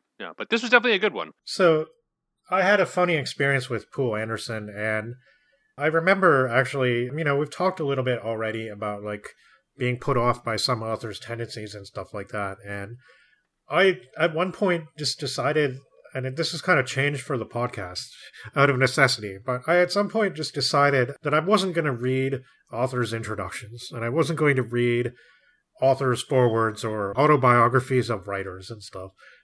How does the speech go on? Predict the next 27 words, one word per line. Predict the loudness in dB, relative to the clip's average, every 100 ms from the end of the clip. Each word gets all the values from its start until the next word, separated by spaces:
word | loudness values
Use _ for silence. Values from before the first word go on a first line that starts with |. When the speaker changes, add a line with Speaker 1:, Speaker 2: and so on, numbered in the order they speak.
| _
Speaker 2:
and | -2 2
that | 2
I |
just | 2 0 0
wanted | 2 4 4 2 -10 _ _ _ _ _ _ _ _
their | 2 4 6
work | 6 6
to | 2 -2
be | 0 2
their | 2
work, | 2 0 -2 -2
and | 0
I | 2
didn't | 0
want | 2 2
to | 4
necessarily | 2 2 2 2 4 2
know | 0 0 0
what | -4 -4
they | -6
thought | -2 -2 -2
about | -4 -2 -2 -4 -4
politics | -2 -2 -4 -8 -8 -8
and | -8 -10
stuff | -8 -6 -6
like | -8 -10
that. | -10 -10